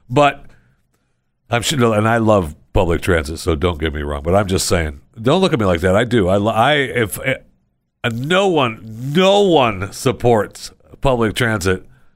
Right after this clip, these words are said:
more than I do. Uh, I love it. And if it were available to me to use that, where I could go from my house to my work on public, I would take it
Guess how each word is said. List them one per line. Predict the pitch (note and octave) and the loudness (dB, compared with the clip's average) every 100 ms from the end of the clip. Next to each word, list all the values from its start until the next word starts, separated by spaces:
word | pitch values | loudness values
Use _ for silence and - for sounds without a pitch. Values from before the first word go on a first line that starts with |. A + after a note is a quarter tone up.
| _ _ | _ _
more | G#2 G#2+ | 2 2
than | F#2+ F#2+ | 2 0
I | F#2+ | 0
do. | F2 D2 B1 _ _ _ _ _ _ | 0 -4 -8 _ _ _ _ _ _
Uh, | G2+ F#2 | -4 0
I | F#2 A#2+ A#2+ | 2 2 2
love | G#2 D#2+ | 2 0
it. | A#1 - | -4 -8
And | A2+ A2+ | -2 -2
if | G#2+ | 0
it | C3 | 0
were | A#2 A2 | 2 4
available | G#2 G#2+ F3 D#3 A#2 | 2 2 0 0 -2
to | G#2+ A#2+ | -2 -2
me | A2 G#2 | -2 -2
to | A#2 | -2
use | G#2+ A#2+ B2 A#2 G2 - _ _ _ _ | -2 0 2 0 -2 -8 _ _ _ _
that, | G#2 A#2 | 0 2
where | A2+ A#2 | 4 2
I | A#2+ | 2
could | C3 A2 | -2 0
go | C#3 | 0
from | B2+ C3 | 0 -2
my | A#2 A2+ | -2 -2
house | C3+ C#3+ C3 | 0 0 -2
to | - | -2
my | C3 A#2+ | 0 2
work | A#2 C#3 C3+ | 4 2 2
on | C3 B2 | -2 -2
public, | B2+ C3 B2 | 0 0 0
I | A2+ | 0
would | G#2+ F#2+ | 0 -2
take | F2+ | -4
it | D#2 | -6